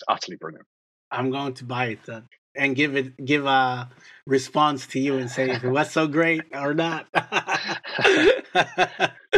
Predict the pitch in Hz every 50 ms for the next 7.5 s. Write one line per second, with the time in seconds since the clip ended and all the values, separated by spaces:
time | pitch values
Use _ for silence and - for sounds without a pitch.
0 | 233 - 262 - - - - - - - 170 175 175 170 - - - - - -
1 | 190 185 185 196 208 226 214 - - 196 190 175 151 131 127 _ _ _ _ _
2 | _ _ _ _ - - 185 208 240 254 226 - - 233 226 196 - - 196 180
3 | 156 147 190 214 214 220 214 208 202 190 185 180 180 175 160 180 185 175 - -
4 | - - - - 180 175 175 175 170 170 170 165 - - - - _ _ _ _
5 | _ - 160 160 - 170 143 - 160 143 - 147 151 151 - - 151 147 147 139
6 | 127 - - - 160 156 156 156 147 - - 156 151 151 143 123 - 151 151 143
7 | - - 151 151 156 160 160 - - -